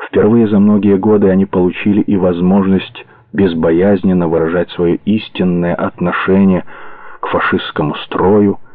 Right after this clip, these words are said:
и политике гитлеровского правительства. Мы замечали, что часть из них все больше проникалась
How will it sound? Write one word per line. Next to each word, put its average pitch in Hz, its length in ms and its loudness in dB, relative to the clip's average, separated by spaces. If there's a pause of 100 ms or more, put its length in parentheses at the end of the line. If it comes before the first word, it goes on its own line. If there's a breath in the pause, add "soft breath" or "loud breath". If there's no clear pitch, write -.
(320 soft breath)
и - 100 0
политике - 720 -2
гитлеровского 82 760 -2
правительства. - 840 -4 (960)
Мы 85 120 -2
замечали, 95 480 2
что 87 240 -4
часть - 480 -2
из 85 180 0
них 87 260 0
все - 200 -4
больше 90 500 0
проникалась 92 640 0